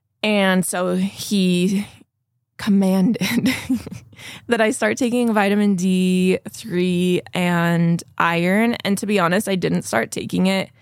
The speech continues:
until, like, last fall religiously. So it took me probably, like, five months to actually start taking it.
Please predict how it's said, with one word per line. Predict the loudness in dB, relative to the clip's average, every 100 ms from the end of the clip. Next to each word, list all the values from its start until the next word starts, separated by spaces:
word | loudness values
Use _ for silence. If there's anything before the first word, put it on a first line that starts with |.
| _ _ _ _ _ _ _ -2
until, | 0 0 0 0
like, | 2 0
last | 2 0 0 -2
fall | 0 0 0 -4
religiously. | -2 -2 -2 -4 -2 0
So | 0
it | 0
took | -2 -2
me | 0
probably, | 2 2 2
like, | 0 -2 -12 _ _ _ _ _
five | 0 2
months | 2 2 0 -2
to | -2
actually | -2 -2 -4
start | -4 -4 -4
taking | -6 -2 0
it. | 0 0